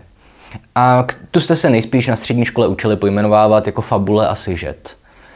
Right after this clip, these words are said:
S tím, že velice zjednodušeně řečeno, fabule je to, co se v příběhu děje, a syžet je to, jak se to děje.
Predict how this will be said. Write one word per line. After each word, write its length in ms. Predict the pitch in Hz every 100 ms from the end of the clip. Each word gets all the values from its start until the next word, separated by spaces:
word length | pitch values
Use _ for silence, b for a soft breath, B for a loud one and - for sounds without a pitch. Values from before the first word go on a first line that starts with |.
| B
S 160 | 98 -
tím, 220 | 117 107
že 380 | 101 107 98 80
velice 460 | 73 90 107 101 110
zjednodušeně 540 | 107 98 98 113 104
řečeno, 500 | 101 95 104 98 98 - - 92
fabule 440 | 92 113 101 104 101
je 100 | 98
to, 200 | 104 98
co 200 | - 110
se 160 | -
v 60 | 98
příběhu 380 | - 98 101 104
děje, 360 | 101 101 104 107 B B B -
a 40 | 104
syžet 340 | 113 104 101
je 80 | 101
to, 140 | 104
jak 240 | 98 90 -
se 140 | 85
to 120 | 82
děje. 320 | 82 78 85